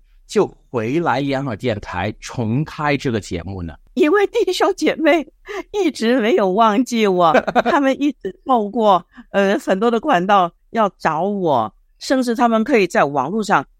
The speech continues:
Speaker 2: 有的时候会听到我的节目，经过微信以前哈，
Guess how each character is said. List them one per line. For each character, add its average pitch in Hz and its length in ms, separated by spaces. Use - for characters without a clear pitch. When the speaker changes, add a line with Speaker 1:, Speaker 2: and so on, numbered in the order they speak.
Speaker 2:
有 175 80
的 226 100
时 254 80
候 185 260
会 233 120
听 269 240
到 247 180
我 139 100
的 147 80
节 139 280
目， 214 280
经 226 180
过 170 300
微 226 200
信 254 220
以 131 100
前 117 260
哈， 113 220